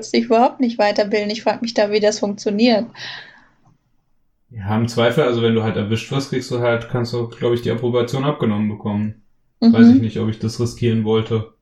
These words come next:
Speaker 2: Ist halt ein bisschen, weiß ich nicht. Soll jeder machen, was er will. Ich hab
Speaker 1: Ich
Speaker 2: meine
Speaker 1: denke auch.
Speaker 2: Stunden.
Speaker 1: Supi.
Speaker 2: Ist mir egal, was andere machen.
Speaker 1: <laughs>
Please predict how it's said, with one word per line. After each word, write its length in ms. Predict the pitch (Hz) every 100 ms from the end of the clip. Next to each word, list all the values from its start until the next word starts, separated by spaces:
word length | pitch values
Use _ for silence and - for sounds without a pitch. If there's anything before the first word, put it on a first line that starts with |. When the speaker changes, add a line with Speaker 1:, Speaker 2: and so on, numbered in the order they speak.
| _ _ _ _ _
Speaker 2:
Ist 120 | -
halt 140 | 107 107
ein 80 | 107
bisschen, 500 | 107 113 104 104 98
weiß 260 | 98 98
ich 60 | -
nicht. 320 | 98 - _ _ - -
Soll 160 | - 131
jeder 200 | 135 120
machen, 280 | 113 104 104
was 160 | 104
er 140 | 107 101
will. 300 | 120 120 110
Ich 140 | -
hab 60 | 107
Speaker 1:
Ich 60 | -
Speaker 2:
meine 140 | 240
Speaker 1:
denke 140 | 226 226
auch. 140 | 220
Speaker 2:
Stunden. 280 | 214 214 - - - - _ _
Speaker 1:
Supi. 220 | 262 247 226
Speaker 2:
Ist 60 |
mir 100 | 90
egal, 340 | 90 95 95 95
was 120 | -
andere 360 | 104 101 98
machen. 300 | 95 95 104 - - - - - - 302
Speaker 1:
<laughs> 220 | 294